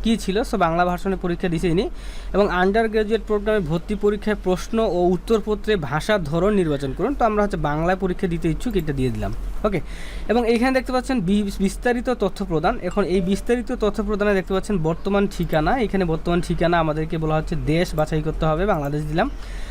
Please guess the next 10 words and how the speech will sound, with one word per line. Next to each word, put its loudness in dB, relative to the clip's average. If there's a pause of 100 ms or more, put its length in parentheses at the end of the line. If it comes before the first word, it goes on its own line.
(260)
তারপরে 2
বিভাগ, 2
হ্যাঁ, 0
বিভাগ 0
আমরা 0
দিচ্ছি -2
এখান 0
থেকে -2
হচ্ছে 0
রংপুর, 0